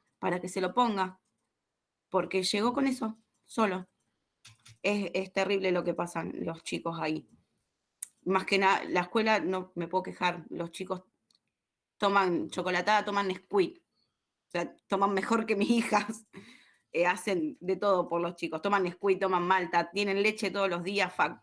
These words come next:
hoy tomaron café con leche con media luna. Habrán desayunado mejor que muchos de nosotros, esos chicos, pero,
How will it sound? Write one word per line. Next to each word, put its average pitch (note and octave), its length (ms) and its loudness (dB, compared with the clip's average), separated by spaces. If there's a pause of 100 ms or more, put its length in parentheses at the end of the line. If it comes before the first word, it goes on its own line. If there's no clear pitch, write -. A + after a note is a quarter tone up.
hoy G#3+ 200 0
tomaron G3 340 0
café E3+ 200 -4
con F#3+ 120 -2
leche G3 180 -4
con E3 120 -6
media D#3 180 -4
luna. E3 360 0 (920)
Habrán F3 280 2
desayunado G3 500 0
mejor F#3+ 320 0
que F#3+ 140 0
muchos F#3+ 320 0
de E3+ 80 4
nosotros, F#3+ 480 2
esos F#3 240 -2
chicos, F#3+ 420 0
pero, E3+ 400 0